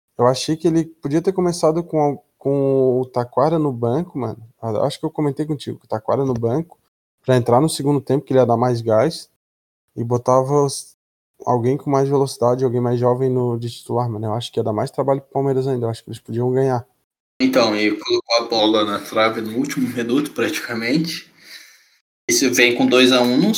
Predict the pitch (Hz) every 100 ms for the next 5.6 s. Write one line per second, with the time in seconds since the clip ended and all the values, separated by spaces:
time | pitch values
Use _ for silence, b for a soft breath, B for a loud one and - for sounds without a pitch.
0 | - - - - 151 147 156 143 147 135
1 | 127 127 117 - 123 117 113 - - _
2 | _ _ _ _ b b _ 107 104 101
3 | 107 110 - 120 131 147 123 120 113 113
4 | 131 - 135 160 - 160 160 170 160 175
5 | 175 170 143 147 -